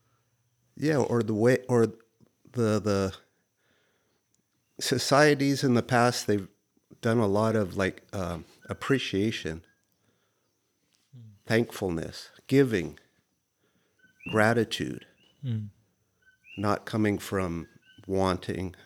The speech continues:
Speaker 1: but from, like, amazement, gratitude of, "Oh my God, what, look at where I live." And from that gratitude, it creates more gratitude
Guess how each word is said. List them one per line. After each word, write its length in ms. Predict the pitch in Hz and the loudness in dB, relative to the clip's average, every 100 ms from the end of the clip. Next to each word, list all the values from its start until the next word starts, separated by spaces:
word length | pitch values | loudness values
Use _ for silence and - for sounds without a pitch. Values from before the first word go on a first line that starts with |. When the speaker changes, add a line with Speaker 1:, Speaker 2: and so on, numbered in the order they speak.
| _ | _
Speaker 1:
but 240 | 85 - _ _ _ _ - | -8 -8 _ _ _ _ -10
from, 340 | 98 80 73 | -6 -6 -6
like, 300 | 71 80 - | -6 -8 -8
amazement, 1040 | 104 92 92 92 107 101 - 101 98 95 - | -8 -4 0 2 2 0 -4 -2 0 -2 -6
gratitude 720 | 80 87 110 110 - 98 78 | -4 -2 -2 -4 -6 -8 -6
of, 160 | 78 - | -8 -10
"Oh 120 | - 101 | -8 -6
my 180 | 101 | -4
God, 640 | 85 - 98 120 101 82 90 | -6 -4 -2 0 -2 -4 -8
what, 360 | - 98 - - | -4 -4 -4 -6
look 220 | 104 - | -8 -4
at 80 | 95 | -4
where 180 | 95 95 | -2 -2
I 100 | 87 | -2
live." 520 | 82 135 - - - _ _ _ _ _ - - | -2 -2 -2 -8 -16 _ _ _ _ _ -20 -8
And 120 | 95 | -6
from 220 | - 127 | 0 2
that 240 | 127 98 - | 2 0 0
gratitude, 960 | 98 123 156 147 - 98 98 101 - - | 2 2 2 0 -2 -2 -2 -4 -8 -10
it 180 | 101 - | -8 -8
creates 420 | - 101 92 - | -2 0 -2 -6
more 300 | 92 98 95 | -4 -2 -2
gratitude 800 | 87 76 80 87 - 87 87 | -4 -6 -4 -6 -8 -10 -10